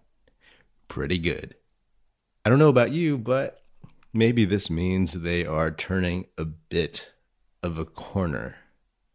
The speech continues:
You know, fingers crossed. They got Looney back. They got Wiseman back. Everybody's kind of fitting into their roles a little bit more, especially when they were playing small ball. People got more comfortable. People got playing time, like,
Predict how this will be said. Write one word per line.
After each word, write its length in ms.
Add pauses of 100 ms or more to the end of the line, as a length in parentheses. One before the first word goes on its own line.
(140)
You 100
know, 280
fingers 480
crossed. 540 (460)
They 100
got 240
Looney 300
back. 480 (180)
They 140
got 240
Wiseman 440
back. 420 (400)
Everybody's 560
kind 420
of 160
fitting 380
into 240
their 140
roles 360
a 60
little 220
bit 200
more, 360
especially 680 (600)
when 120
they 60
were 60
playing 220
small 380
ball. 380
People 280
got 220
more 100
comfortable. 600
People 320
got 280
playing 320
time, 300
like, 220